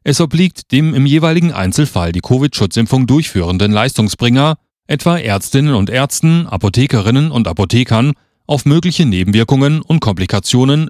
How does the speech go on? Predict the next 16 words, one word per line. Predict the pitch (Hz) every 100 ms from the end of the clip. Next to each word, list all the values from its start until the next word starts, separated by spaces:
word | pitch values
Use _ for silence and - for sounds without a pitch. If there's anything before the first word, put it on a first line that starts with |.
| -
im | 127
Rahmen | 123 131 156 165
der | 113 139
erforderlichen | 156 104 98 98 95 110
Aufklärung | 127 143 120 117 143 156 -
nach | 127 127 -
Paragraph | 147 135 127 143 156 -
sechshundertdreißig | 131 156 - 165 165 87 85 85 87
E | 120 127 151
des | - 95
Bürgerlichen | - 147 131 98 104
Gesetzbuches | 104 104 139 - 101 113 127
hinzuweisen.“ | - 127 - 123 92 82 87 - _ _ _ _ _ _ _ _ _ -
Ärzte | 143 - - 170 - -
fordern | 104 87 92 101
Impfmoratorium. | 123 - 127 110 - 95 95 80